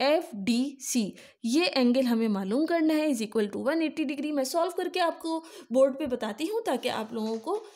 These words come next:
समझने में आसानी हो। अच्छा, ये वही फिगर है।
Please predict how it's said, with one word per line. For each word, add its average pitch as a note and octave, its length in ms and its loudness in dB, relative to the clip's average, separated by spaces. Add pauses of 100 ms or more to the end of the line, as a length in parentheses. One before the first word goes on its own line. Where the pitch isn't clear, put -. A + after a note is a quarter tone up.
(160)
समझने G#3+ 420 -2
में C4+ 200 -4
आसानी G3+ 440 -6
हो। F#3+ 300 -10 (1120)
अच्छा, C4 240 -4
ये A#3+ 160 0
वही C#4 260 2
फिगर F4+ 320 0
है। F4+ 180 -2